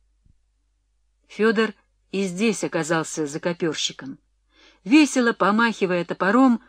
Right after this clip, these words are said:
он мастерил ловушку за ловушкой. Степан работал его подручным,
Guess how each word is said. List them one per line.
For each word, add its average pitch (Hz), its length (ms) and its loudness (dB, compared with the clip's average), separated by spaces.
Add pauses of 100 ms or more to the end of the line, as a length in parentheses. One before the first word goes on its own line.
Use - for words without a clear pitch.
(240)
он 269 160 6
мастерил 226 520 2
ловушку 196 460 -2
за 175 140 -4
ловушкой. 170 640 -6 (600)
Степан 196 440 -2
работал 185 440 0
его 170 240 -2
подручным, 208 680 -4